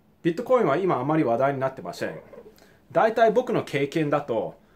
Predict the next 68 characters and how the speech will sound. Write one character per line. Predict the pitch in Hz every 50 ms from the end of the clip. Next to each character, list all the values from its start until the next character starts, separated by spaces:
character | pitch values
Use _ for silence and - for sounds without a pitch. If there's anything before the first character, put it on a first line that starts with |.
| _ _ _
何 | - 131 180 233 247 -
か | - 147
が | 117 113
す | - - - - - 143
ご | 147 240 240
く | 233 156 131
話 | 117 110 107
題、 | 98 120 147 151
何 | 165 185 185 170
か | 156 139
の | 117
商 | 107 - 175 170 156
品 | 131 120 117
が | 123 135
も | 123 113 120 127
の | 147 170
す | 165 -
ご | 196 202
く | - 147 117
話 | 107 107 113
題 | 120 123 127 131
に | 131 127
な | 135 139
っ | 135 -
て | - 113
い | 95
る | 90
と | 82 85
き | 85 - - 110
は、 | 131 147 135 104 - - - _ _ _ _ _ _ _ _ _ _
取 | _ - 160 180 202 - -
引 | 214 202
と | -
投 | - - 175 170
資 | 160 - 185
は | 170 160
し | - - 151
な | 156 151
い | 147
方 | 120 117 104 95
が | 92
い | 87 -
い | 117 113
で | 92 87
す。 | - - 82 80 - _ _ - - - _ _ -
な | 127 160 220 240
ぜ | 196 185 143
な | 113 101 95
ら、 | 113 151 131 90 78 - _ _ _ _ _ -
市 | - - - - 156 156 151
場 | 160 208 214 226 240 247 - -
っ | _ _ _ _
て | - 208
い | 214
う | 220 202
の | 151 107 101
は | 120 147 135 101 85 - - _ _ _ _ _ _ _
と | - 147
て | -
も | 202 202 -
競 | - 170 170
争 | 160 - 185 165
的 | 165 156 170
な | 165 156 -
と | 151 143
こ | 170
ろ | 160 147 127
で、 | 143 151 127 92 -